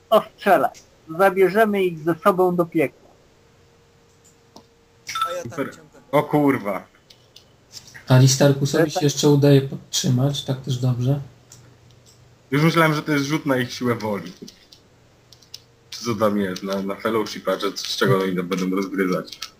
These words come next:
Speaker 4: Dobra, ale, e, Regisie, no masz teraz kluczowy rzut.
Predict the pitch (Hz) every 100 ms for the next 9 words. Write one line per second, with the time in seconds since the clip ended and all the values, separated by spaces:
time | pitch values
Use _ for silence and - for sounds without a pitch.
0 | _ - - _ _ _ _ _ _ _
1 | _ - - - - 143 139 135 - 147
2 | 151 170 - - 143 143 139 147 147 160
3 | - 135 - - _ _ _ _ _ _
4 | _ _ _ _ _ - 139 143 156 -
5 | 175 160 - - 151 147 156 156 156 151
6 | 131 -